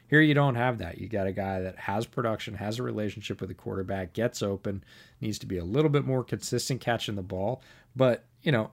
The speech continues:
almost a thousand yards, almost ninety catches last year, seven touchdowns. Not one of those guys that, you know,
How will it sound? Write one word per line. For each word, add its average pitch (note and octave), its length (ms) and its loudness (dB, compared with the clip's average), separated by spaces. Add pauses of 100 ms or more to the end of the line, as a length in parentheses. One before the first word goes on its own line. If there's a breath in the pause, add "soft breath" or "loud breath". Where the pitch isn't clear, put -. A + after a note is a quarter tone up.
(140)
almost E3+ 480 6
a C#3+ 60 -2
thousand B2+ 460 0
yards, A#2 280 -2
almost C3 460 2
ninety A#2 360 -2
catches A2 560 -4
last G2+ 640 -6
year, C#3 300 -4 (140)
seven C3+ 580 -2
touchdowns. F#2+ 580 -8
Not G2+ 220 -6
one A#2 80 -4
of A#2 80 -4
those A2 160 -4
guys G#2 440 -6
that, F#2 180 -8 (200)
you G2 100 -8
know, D#2+ 120 -10